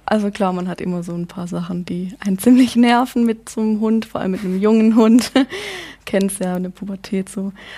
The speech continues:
Aber, ähm, es hilft tatsächlich, auch nachts beim Albträume oder beim Wecken hilft sie tatsächlich auch schon. Dann kommt sie her und legt sich einfach neben mich.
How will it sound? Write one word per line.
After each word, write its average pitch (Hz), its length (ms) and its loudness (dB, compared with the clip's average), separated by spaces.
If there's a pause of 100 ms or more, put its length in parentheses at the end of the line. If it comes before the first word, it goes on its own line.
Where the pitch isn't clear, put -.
(180)
Aber, 190 580 2
ähm, 190 420 -2
es 202 180 -2
hilft 247 280 2
tatsächlich, 208 680 -4
auch 190 240 -2
nachts - 420 -4
beim 185 260 -4
Albträume 185 760 -4
oder 180 220 -8
beim 180 260 -6
Wecken 202 320 0
hilft 190 320 -4
sie 202 120 -12
tatsächlich - 640 -12
auch 190 100 -6
schon. 185 200 -6
Dann 180 100 -4
kommt - 200 -16
sie - 120 -6
her 180 220 -4
und 175 180 -8
legt - 180 -8
sich 160 120 -6
einfach - 260 -8
neben 180 260 2
mich. 180 240 -4